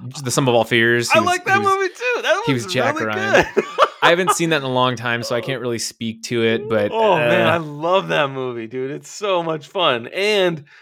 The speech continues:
Speaker 2: fucking, um, Cotton Weary's in it. He's like fucking James Bond in that movie. It's so
Speaker 1: Oh.
Speaker 2: good. Oh my God. I
Speaker 1: I haven't
Speaker 2: love
Speaker 1: seen that.
Speaker 2: Some of
Speaker 1: I
Speaker 2: All
Speaker 1: haven't seen that in
Speaker 2: Fears.
Speaker 1: a long time, so I'll have to
Speaker 2: It,
Speaker 1: check it out.
Speaker 2: it's streaming on something 'cause I just watched it and I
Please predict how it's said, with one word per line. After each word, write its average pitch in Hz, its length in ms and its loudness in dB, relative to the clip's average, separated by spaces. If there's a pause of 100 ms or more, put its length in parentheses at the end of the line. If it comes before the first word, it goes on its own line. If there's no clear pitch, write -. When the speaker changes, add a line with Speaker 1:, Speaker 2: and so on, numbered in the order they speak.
(200)
Speaker 2:
fucking, 156 560 0
um, 113 500 0 (160)
Cotton 160 320 -4
Weary's 156 400 0
in 117 80 -2
it. 104 100 -4
He's 156 120 -4
like 170 200 -2
fucking 123 300 -4
James 143 280 -2
Bond 156 260 2
in 120 80 -4
that 107 180 -6
movie. 107 380 -14 (120)
It's 349 200 -4
so 359 180 2
Speaker 1:
Oh. - 40 2
Speaker 2:
good. 392 420 2
Oh 320 140 0
my 330 160 -4
God. 302 300 -6
I - 60 -2
Speaker 1:
I - 80 0
haven't 240 100 -2
Speaker 2:
love 311 120 6
Speaker 1:
seen 208 100 -6
that. - 60 -6
Speaker 2:
Some 160 160 0
of 143 100 0
Speaker 1:
I - 20 0
Speaker 2:
All - 20 -
Speaker 1:
haven't 143 180 2
seen 123 160 0
that 127 60 0
in 110 60 -2
Speaker 2:
Fears. 104 100 -8
Speaker 1:
a 104 40 -8
long 98 200 -8
time, 92 240 -14
so 123 120 -4
I'll 117 40 2
have 113 100 2
to - 120 0
Speaker 2:
It, - 60 4
Speaker 1:
check 90 100 -4
it 90 60 -14
out. 90 280 -12
Speaker 2:
it's 226 200 0
streaming 269 360 0
on 123 140 2
something 147 320 -2
'cause 117 140 -2
I 131 80 6
just 147 200 -4
watched 131 280 -2
it - 140 -10 (240)
and 117 340 -2
I 123 500 0